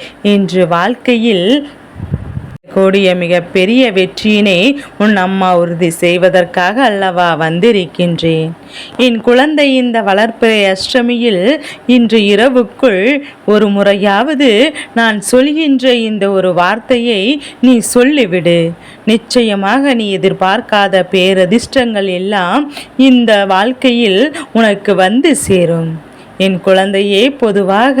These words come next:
அஷ்டமி திதியில் நாம் கால பைரவரை வழிபட வேண்டியதற்கு காரணம் என்னவென்று என் பிள்ளை நீ தெரிந்து கொள்ள வேண்டுமல்லவா? பொதுவாக வளர்பிறை அஷ்டமி தினத்தில் பைரவரை வழிபடுவதனால்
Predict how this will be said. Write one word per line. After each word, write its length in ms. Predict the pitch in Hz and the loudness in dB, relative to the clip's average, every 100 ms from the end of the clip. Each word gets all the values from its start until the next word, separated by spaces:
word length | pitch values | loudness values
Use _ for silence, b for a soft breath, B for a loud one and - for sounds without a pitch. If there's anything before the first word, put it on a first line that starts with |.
| 233 | 0
அஷ்டமி 520 | 202 - 254 240 214 | -2 -2 -2 0 -2
திதியில் 680 | - 196 214 214 180 185 285 B B - | -2 0 2 2 2 2 0 B B -4
நாம் 520 | 233 202 196 285 285 - - - - - - - - - - | -2 0 -2 -2 -4 -14 -20 -20 -20 -20 -20 -20 -20 -20 -12
கால 420 | - 190 233 320 247 | -4 0 0 0 0
பைரவரை 680 | 190 196 196 190 180 175 | 0 0 0 0 0 0
வழிபட 460 | 165 156 214 240 202 | 0 -2 0 0 0
வேண்டியதற்கு 580 | 180 180 190 180 175 175 | -2 0 0 2 0 -2
காரணம் 800 | - 175 180 220 220 175 220 285 B B | -2 -2 0 -2 -4 -2 -2 -4 B B
என்னவென்று 760 | 220 214 208 196 240 311 302 233 | 0 2 2 2 0 2 2 2
என் 240 | 202 190 | 0 0
பிள்ளை 440 | 226 240 294 262 | 0 2 4 2
நீ 220 | 233 208 196 | 0 -4 -2
தெரிந்து 420 | 196 208 262 247 | 0 4 4 4
கொள்ள 260 | 202 190 | 2 2
வேண்டுமல்லவா? 840 | 170 180 226 254 185 170 165 160 160 160 160 B B - | 0 2 2 2 -2 -6 -6 -6 -6 -6 -10 B B -4
பொதுவாக 640 | 208 208 196 190 233 277 240 | 0 0 2 2 0 0 0
வளர்பிறை 540 | 196 190 185 - 185 180 | 2 0 0 0 0 2
அஷ்டமி 480 | 175 - 214 202 185 | -2 -2 -2 -2 0
தினத்தில் 760 | 180 190 196 226 175 233 285 B - 190 | 0 0 0 0 2 2 0 B -4 0
பைரவரை 560 | 185 208 240 214 202 | 2 2 0 2 2
வழிபடுவதனால் 1040 | 180 180 170 180 180 175 180 196 165 214 | 2 0 2 2 2 2 0 0 0 -2